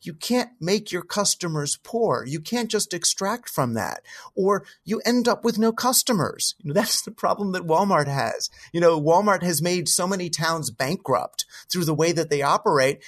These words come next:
that many Walmarts are going out of business because they no longer have customers who are wealthy enough to even shop at a Walmart. You know, that's the problem. Instead, what a digital business would look to do is, how do I create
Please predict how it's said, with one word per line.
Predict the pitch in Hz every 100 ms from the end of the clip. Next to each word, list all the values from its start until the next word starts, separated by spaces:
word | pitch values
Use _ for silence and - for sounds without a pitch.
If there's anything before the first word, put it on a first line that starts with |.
| -
that | 175 -
many | 160 202 247
Walmarts | 196 185 247 240 202 -
are | 170
going | 185 190 202 -
out | 170
of | 175 147
business | 208 226 190 -
because | 185 190
they | 185 175
no | 175 185
longer | 185 175 165 160
have | 156 156
customers | 170 156 - 151 139
who | 156
are | 139
wealthy | 135 135 139 151
enough | 135 131 -
to | 147
even | 160 151 139
shop | - - 131 127 - _ - - -
at | 139 135
a |
Walmart. | 120 127 156 131 110 - _ _ -
You | 135
know, |
that's | 123 151 165 -
the | -
problem. | - 151 147 117 120
Instead, | 131 - - 220 180 - - - -
what | 156 202
a |
digital | - 208 220 226 175
business | 139 131 135 -
would | 139
look | 127 156 -
to | 131
do | 139 151 117 113 - _ -
is, | 160 156 151 - _
how | - 185 233
do | 254 226 _ -
I | 160 170 165 156
create | - 156 143 120 156 180